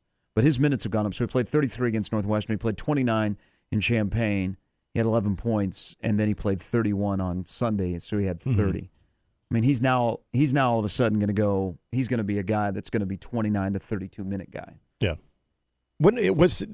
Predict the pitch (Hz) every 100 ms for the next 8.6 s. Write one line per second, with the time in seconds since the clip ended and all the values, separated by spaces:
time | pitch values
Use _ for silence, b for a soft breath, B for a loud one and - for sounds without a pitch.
0 | - 156 143 143 117 101 95 92 - 90
1 | 90 - 85 82 143 190 185 139 131 107
2 | - _ _ - - 127 113 92 117 98
3 | 92 98 85 73 - _ _ _ _ _
4 | _ _ - _ 101 95 92 90 _ _
5 | 101 92 92 80 - - - 85 - _
6 | _ _ _ _ _ _ _ _ _ _
7 | _ _ - 139 147 131 90 107 123 131
8 | 131 131 110 - 120